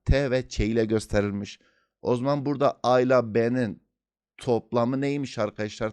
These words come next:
Tekmiş. Hemen yazalım. A artı B eşittir tek. Tamam, bu, bu köşede dursun. A ile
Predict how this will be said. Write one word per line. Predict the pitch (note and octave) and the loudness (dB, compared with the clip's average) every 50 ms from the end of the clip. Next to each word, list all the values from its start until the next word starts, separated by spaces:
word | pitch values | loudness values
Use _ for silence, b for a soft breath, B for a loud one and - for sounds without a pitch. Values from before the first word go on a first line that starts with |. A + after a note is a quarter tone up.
| _ | _
Tekmiş. | - - G#2 F#2 - - F#2 F2+ E2+ - - _ _ _ _ _ _ _ _ _ | -6 -6 -6 -6 -8 -10 -10 -10 -12 -14 -18 _ _ _ _ _ _ _ _ _
Hemen | - A2 B2 C3 B2+ C3 | -6 -4 -2 -2 -2 -2
yazalım. | B2+ B2 A#2 G#2 A2 G2+ G2+ G2+ G2+ - _ - | -2 -4 -4 -2 -2 -2 -2 -2 -4 -6 _ -2
A | E2+ G2 G#2 G#2 F#2+ F2 E2 - - _ - | 0 2 4 4 4 2 2 0 -4 _ -6
artı | - E2+ F2+ F2 F2 F2+ _ - - G2+ F2+ F2 | -4 -4 -2 -4 -4 -8 _ -12 -10 -10 -8 -6
B | F#2+ F#2 F2 D#2+ - - - | -4 -4 -4 -4 -6 -8 -8
eşittir | - F#2+ G2+ - - - A2+ G#2 - _ _ - G#2+ G2+ - - - - | -8 -8 -8 -8 -10 -8 -8 -8 -10 _ _ -8 -8 -8 -8 -10 -14 -10
tek. | - F#2+ F2 E2+ E2 D#2 D#2 E2 _ _ - _ _ _ _ _ _ _ _ _ _ _ _ - | -6 -6 -4 -4 -4 -6 -8 -10 _ _ -20 _ _ _ _ _ _ _ _ _ _ _ _ -8
Tamam, | B2+ B2 A2+ G2 G2+ G#2 - | -6 -4 -4 -4 -4 -8 -10
bu, | - C3 C#3+ | -10 -8 -8
bu | C3 C3 | -8 -8
köşede | - C3+ A2 - - G#2+ A2 A#2 - - - | -8 -8 -8 -8 -6 -6 -6 -6 -8 -8 -8
dursun. | G#2 G2 F2+ - - E2 D#2 - b b b b b b b b b b b | -6 -6 -6 -8 -10 -14 -14 -14 b b b b b b b b b b b
A | - B2 B2+ C#3 D3+ D#3+ E3 | 0 2 4 6 6 6 6
ile | E3+ E3 E3 D#3+ D#3 D3 C3+ C3+ B2 A2+ G#2+ G2 F2+ F2 E2 | 6 6 6 4 4 2 2 4 4 4 4 4 2 2 0